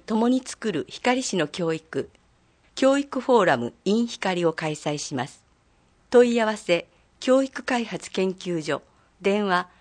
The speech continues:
零八三三七四の三六零三。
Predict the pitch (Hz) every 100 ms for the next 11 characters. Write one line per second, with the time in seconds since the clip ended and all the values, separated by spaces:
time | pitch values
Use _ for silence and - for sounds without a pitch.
0 | _ 233 254 277 277 - - 175 180 -
1 | 151 139 - - 180 240 269 269 196 139
2 | 123 _ - 226 254 247 254 156 147 147
3 | 135 117